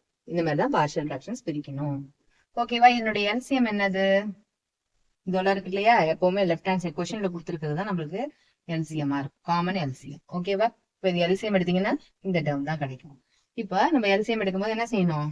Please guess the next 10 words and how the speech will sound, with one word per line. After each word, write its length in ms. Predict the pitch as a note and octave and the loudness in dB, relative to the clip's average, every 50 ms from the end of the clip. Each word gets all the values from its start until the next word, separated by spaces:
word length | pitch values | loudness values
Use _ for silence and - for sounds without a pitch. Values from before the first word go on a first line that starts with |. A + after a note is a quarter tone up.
| D3+ - - - | -8 -10 -10 -6
இங்க 180 | - F3 F3 G3 G3+ | -6 -4 -4 -4 -6
கீழே 280 | - A3 A3+ A#3 A3 G3 | -8 -8 -6 -2 0 0
என்ன 240 | F#3+ F#3+ G#3+ A#3 A#3 G#3 | 0 0 0 -2 0 0
டேர்ம் 240 | G#3 G3+ G3+ G3+ F#3 | 0 0 0 0 0
இருக்கோ 280 | D#3 D3+ D#3 D#3+ F#3+ B3 F4 | -2 -2 0 2 2 4 4
அது 120 | D#4 A#3 G3 | 4 2 2
எங்க 180 | F3+ F#3+ G#3 A#3 | 2 0 0 0
விட்டு 260 | G#3 F#3+ G3+ - - B3 | -2 -2 -4 -2 -4 -2
போயிருக்கு 380 | G#3 A3+ G3+ F#3 F3+ F3+ F3 E3+ | 0 0 0 0 0 -4 -4 -2
இல்லையா, 220 | F3+ F#3 E3 | 2 4 4